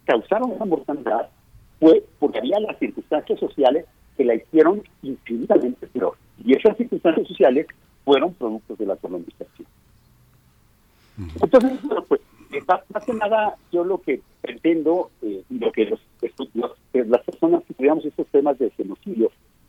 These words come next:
Speaker 1: pretendemos, es abrir un debate, es que discutamos lo que pasó, lo que,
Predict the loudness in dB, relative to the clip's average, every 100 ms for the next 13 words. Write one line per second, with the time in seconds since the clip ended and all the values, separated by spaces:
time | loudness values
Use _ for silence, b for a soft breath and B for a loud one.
0 | _ 2 6 2 2 -2 -2 -6 _ _
1 | -2 6 6 6 0 -2 -2 -2 -6 _
2 | _ _ _ _ _ -2 -2 -2 _ _
3 | -20 -20 -20 -20 _ 0 0 -2 -10 -12
4 | -16 -6 -6 -2 -2 0 2 2 0 _
5 | _ _ -6 -6 -4 0 0 0